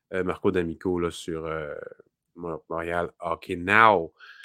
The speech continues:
qui a dit, « Bon, ben, je vais, je vais le faire aussi. Je vais proposer trois autres noms que lui avait mentionnés. » Puis ça faisait longtemps que j'y pensais, mais à cause de la, la gastro dans la maison, j'ai pas eu le temps de beaucoup écrire. Donc, euh, <laughs> j'ai, tu sais,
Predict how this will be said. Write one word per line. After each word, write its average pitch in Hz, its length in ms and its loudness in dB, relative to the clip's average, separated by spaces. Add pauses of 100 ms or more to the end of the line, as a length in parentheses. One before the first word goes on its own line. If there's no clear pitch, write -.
(200)
qui - 100 -14
a 87 40 -6
dit, « 90 80 -6
Bon, 90 120 4
ben, 76 240 -6
je 90 80 -12
vais, 82 140 -6
je 87 100 -8
vais 85 60 0
le 80 40 -8
faire 87 300 -2
aussi. 82 320 -6
Je 95 80 -8
vais 82 60 -6
proposer 85 500 -4
trois 92 460 4
autres 87 320 -2
noms 87 180 -4
que 87 160 -10
lui 82 300 -4
avait 80 160 -2
mentionnés. » 80 540 -10
Puis - 100 -20
ça - 140 -4
faisait 82 120 0
longtemps 92 280 6
que 110 40 8
j'y 98 100 -2
pensais, 95 360 4
mais 78 280 -4
à 73 60 -20
cause 80 280 -6
de 80 80 -10
la, 73 140 -16 (440)
la 80 80 -16
gastro 98 440 4
dans 117 100 6
la 98 120 4
maison, 117 540 6
j'ai 104 160 -8
pas - 140 4
eu 123 40 8
le 110 80 2
temps 139 140 4
de 123 60 -4
beaucoup 113 260 -2
écrire. 120 340 -2 (840)
Donc, 113 300 6
euh, 101 120 10
<laughs> 135 480 8 (340)
j'ai, 92 280 4
tu - 20 -10
sais, 131 280 6